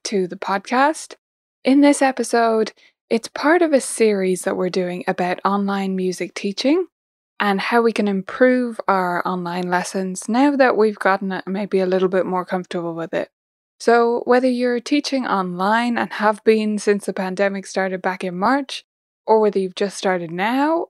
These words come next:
or whether you're back in person but you're looking to the future and thinking, "If I have to go back online, what will I do differently?" then this is the podcast for you.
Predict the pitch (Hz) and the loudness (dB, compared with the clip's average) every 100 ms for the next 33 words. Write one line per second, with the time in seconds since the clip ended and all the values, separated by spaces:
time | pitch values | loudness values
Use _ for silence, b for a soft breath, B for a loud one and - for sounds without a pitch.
0 | _ 214 208 208 208 202 202 196 269 285 | _ 4 6 6 4 0 0 0 0 4
1 | 285 254 254 247 262 247 214 190 196 220 | 2 4 4 2 0 0 0 0 2 0
2 | 240 233 208 - 196 190 233 226 220 214 | -2 -6 -6 -4 -4 -4 -6 -6 -6 -4
3 | 202 190 185 190 185 190 _ _ _ _ | -4 -6 -6 -6 -6 -10 _ _ _ _
4 | _ - 214 110 107 214 202 196 190 - | _ -4 -2 0 -2 2 2 4 0 0
5 | 185 180 180 185 185 - 190 214 - 233 | -2 -2 -4 -4 -8 -10 0 0 0 -4
6 | 220 202 - 196 180 208 208 - 175 - | -2 -2 -2 -2 0 0 2 0 -4 -4
7 | 180 214 277 _ _ _ _ _ _ _ | -4 -4 -6 _ _ _ _ _ _ _
8 | - 190 180 220 - 196 185 - 190 175 | 2 2 0 -8 -4 -2 -2 -4 -4 -4
9 | - - 180 - 185 - 190 - - - | -4 -4 -4 -4 -8 -8 -10 -10 -14 -10
10 | - 185 185 285 349 | 0 2 4 6 6